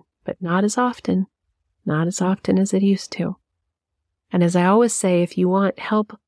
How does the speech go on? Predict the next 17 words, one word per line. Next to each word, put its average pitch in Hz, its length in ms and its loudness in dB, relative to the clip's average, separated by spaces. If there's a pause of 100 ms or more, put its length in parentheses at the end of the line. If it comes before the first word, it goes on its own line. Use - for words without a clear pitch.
(240)
learning 208 540 2
how 202 280 2
to - 140 -6
do 190 220 2
the 185 100 -2
soul 190 280 2
recovery 185 440 0
process, 214 640 0
the - 140 -4
nine 185 300 0
steps - 360 -4
of - 120 -4
soul 202 260 0
recovery, 190 640 0 (440)
and 185 180 2
how 180 280 2
to 180 360 0